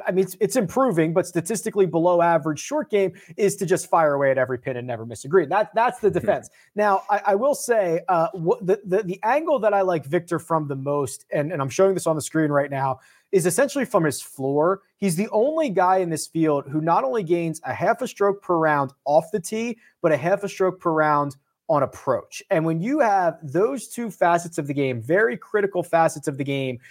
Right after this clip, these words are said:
Speaker 1: where you are one of the best at it, even when you have a bad week around the green or a bad week with the putter, you're gonna be in the top whatever percentage of the field. So he gives himself a really solid floor. Um,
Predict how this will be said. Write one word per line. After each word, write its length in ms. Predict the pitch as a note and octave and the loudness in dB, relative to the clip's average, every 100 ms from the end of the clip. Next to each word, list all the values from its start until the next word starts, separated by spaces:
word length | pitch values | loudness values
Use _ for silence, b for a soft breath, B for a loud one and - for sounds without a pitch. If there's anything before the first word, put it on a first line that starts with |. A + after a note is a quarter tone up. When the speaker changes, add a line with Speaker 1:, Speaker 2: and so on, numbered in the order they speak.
| B | B
Speaker 1:
where 160 | D#3+ D#3 | 0 0
you 260 | D3 G#3 A3+ | 2 2 2
are 120 | F#3 | 2
one 220 | E3+ E3+ | 2 2
of 160 | D3 B2+ | 0 -2
the 80 | |
best 360 | B2+ C#3+ D3+ - | -2 -2 -4 0
at 200 | F#3 G#3 | 2 2
it, 160 | A#3+ - b b _ _ _ _ _ _ _ _ - | 0 -4 b b _ _ _ _ _ _ _ _ -2
even 280 | C4 E4+ D4+ | 0 0 0
when 140 | B3 | -2
you 80 | G#3+ | -4
have 480 | D#3+ F3+ F3+ C#3+ - | 0 2 4 2 0
a 80 | D3+ | 0
bad 300 | E3 D3 C3 | 2 2 0
week 180 | C#3 | -4
around 260 | C3+ C3 B2 | 0 0 0
the 60 | A#2+ | -4
green 240 | B2+ B2 | -6 -4
or 120 | C#3 | -2
a 40 | C3 | 0
bad 300 | D3+ D#3 C#3+ | 2 2 2
week 180 | C#3+ | -4
with 120 | C#3+ C3 | -4 -6
the 60 | |
putter, 420 | - C3 B2+ A2+ b b b - | 0 0 0 -4 b b b -4
you're 220 | D#3+ F#3+ | 0 2
gonna 140 | F3+ | 2
be 100 | D#3 | 2
in 60 | D3+ | 0
the 60 | |
top 420 | C#3+ D3 B2+ - - | 0 2 2 0 -6
whatever 400 | C#3 C#3+ C3+ C3+ | 0 2 2 0
percentage 500 | C#3 C3 C3 B2 A#2 | -4 -4 -2 -4 -4
of 100 | A#2 | -8
the 80 | A#2 | -6
field. 280 | B2 A#2+ | -6 -2
So 80 | D#3+ | 2
he 60 | E3+ | 2
gives 200 | A#3+ E4+ | 2 -2
himself 300 | C#4 A#3+ F#3+ | -2 -2 0
a 60 | |
really 240 | E3 F3 E3+ | 2 2 2
solid 340 | E3+ D3+ C#3+ | 0 0 0
floor. 600 | - C#3+ D3+ C#3 C3 A#2+ B B B | -4 0 2 2 0 -2 B B B
Um, 480 | D3 C3+ C3 B2+ | 2 2 2 0